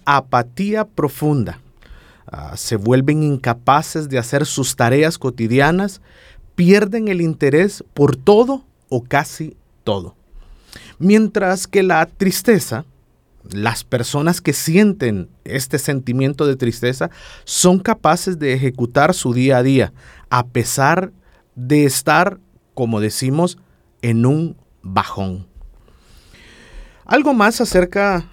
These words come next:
eh, de estas diferencias entre la depresión y la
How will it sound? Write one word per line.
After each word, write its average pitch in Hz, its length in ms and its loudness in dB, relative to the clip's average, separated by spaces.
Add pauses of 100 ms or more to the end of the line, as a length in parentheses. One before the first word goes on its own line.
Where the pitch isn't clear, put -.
(140)
eh, 101 480 -6
de 110 200 0
estas 160 280 0
diferencias 160 920 0
entre 117 500 -4
la 104 720 0
depresión 135 800 -2 (440)
y 120 120 -4
la 113 480 2